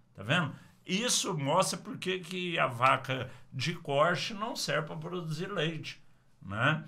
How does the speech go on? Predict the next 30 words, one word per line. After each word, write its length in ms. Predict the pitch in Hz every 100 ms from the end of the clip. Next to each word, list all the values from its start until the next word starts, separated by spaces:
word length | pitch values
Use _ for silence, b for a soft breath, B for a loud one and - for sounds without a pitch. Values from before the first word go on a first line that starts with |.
| B B B
E 120 | 190
vamos 280 | 180 220 233
pegar 340 | 233 196 196
aquele 340 | 214 180 202
que 80 | 190
investiu 520 | 208 196 190 - 220
em 80 | 220
genética, 720 | 175 196 196 202 180 127 -
tem 280 | - - 175
dez 560 | 165 135 180 233 208 135
meses 300 | 156 165 151
de 80 | -
período 340 | 160 151 147
de 60 | 147
lactação, 640 | - 156 160 - 113 104 B B B
só 220 | - 170
que 140 | 170 185
não 200 | 180 180
investe 540 | 160 147 147 127 -
em 100 | 147
comida 720 | 131 156 175 220 175 120 95 -
e 100 | 139
só 360 | 123 - 180
cinquenta 520 | 170 - 180 147 160 170
por 240 | - 165
cento 480 | - 135 139 139 - b b b _
que 100 | -
pare, 480 | 156 - 113 113 104 - _ _ _ _ -
né? 380 | 98 110 131 - b b b _
É, 840 | - 107 110 110 107 104 101 -